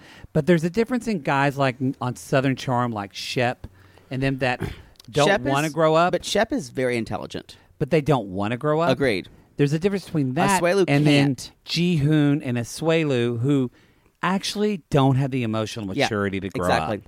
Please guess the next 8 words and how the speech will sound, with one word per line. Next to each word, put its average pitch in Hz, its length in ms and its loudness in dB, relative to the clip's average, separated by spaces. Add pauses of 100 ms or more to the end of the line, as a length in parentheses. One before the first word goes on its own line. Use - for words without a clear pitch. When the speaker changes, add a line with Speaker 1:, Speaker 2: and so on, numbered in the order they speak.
(140)
Speaker 1:
It's 123 160 -14
very 135 280 2
concerning. 95 720 -8
Speaker 2:
Yeah. 120 140 -2 (340)
Speaker 1:
'Cause 139 160 -4
I 139 100 0
don't 156 500 0
think 139 500 -4